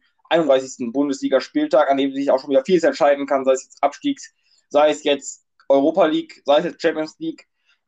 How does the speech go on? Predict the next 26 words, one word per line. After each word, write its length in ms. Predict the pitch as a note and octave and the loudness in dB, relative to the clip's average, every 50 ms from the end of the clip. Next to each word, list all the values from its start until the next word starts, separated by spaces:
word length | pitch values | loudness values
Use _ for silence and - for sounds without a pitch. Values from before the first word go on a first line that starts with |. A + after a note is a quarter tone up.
| _ _ | _ _
Auf 140 | - C#3 D#3 | -2 2 4
jeden 140 | F#3 F#3 F3+ | 4 4 4
Fall 180 | G3 E3+ D#3 | 4 2 2
sind 200 | D3+ F3 F3 F3 | 2 -2 -4 -2
wir 140 | - E3 - | -2 0 2
alle 180 | C#3+ D#3+ D#3+ D#3 | 2 4 4 2
gespannt. 560 | D3+ D3 - - D#3+ E3 E3+ F3+ F3+ - _ _ _ _ _ | 2 0 0 2 2 2 2 0 -6 -8 _ _ _ _ _
Morgen 400 | - C3+ D3 D#3 D#3+ D3+ D#3 C#3+ | 0 2 4 4 4 2 0 -4
unsere 560 | D3 D3+ D3 C#3+ C#3 C3+ C#3 C#3 C#3 C3+ C#3 - _ _ _ _ _ _ _ | -4 -4 -2 -2 0 2 4 4 4 2 0 -2 _ _ _ _ _ _ _
Analysen 640 | C#3+ D3 C#3+ C#3+ D#3 D#3+ E3+ E3 D3+ D#3+ D#3 D3 C#3+ | -2 0 2 2 2 2 0 2 2 2 0 0 0
und 380 | - B2+ B2+ B2+ B2+ B2 - - | 0 2 2 2 2 0 0 -2
wir 100 | C3 B2+ | -2 0
freuen 160 | - D3 C#3+ | 2 2 0
uns 140 | C#3+ C3+ - | 0 0 -2
wieder, 240 | C3 B2+ B2+ A#2+ A2 | 0 2 2 2 2
wenn 140 | B2 B2 | 2 0
ihr 220 | B2 A#2+ A#2 - - | 0 0 0 2 2
einschaltet 380 | C#3 D3+ C#3+ D3 B2+ A#2 A#2 | 2 2 2 0 -4 -4 0
bei 280 | - B2 A#2 A#2 A#2 - _ _ _ | 2 4 4 4 2 -2 _ _ _
Aus 200 | - - B2+ - | 0 0 0 0
dem 140 | - D#3+ C#3+ | -2 -6 -2
Nähkästchen 760 | C#3 C#3+ C#3+ C#3 - C3 C3 _ - B2 A2+ A2 G#2 - _ _ | 0 0 0 0 -2 -10 -10 _ -4 -2 -2 -2 -6 -8 _ _
des 140 | - C3+ - | -8 -8 -6
Fußballs. 640 | - G3+ G3+ - - C3+ A2 G#2 G2+ - - _ _ _ _ _ _ | -4 -6 -6 -2 0 0 0 0 -2 -8 -20 _ _ _ _ _ _
Tschüss 340 | - - A#3+ B3+ B3+ B3+ - | -4 0 0 2 0 0 -2
zusammen. 500 | - G#3+ F3+ D#3+ C#3 A2+ F#2+ F2 - | -2 0 2 2 2 2 0 -4 -10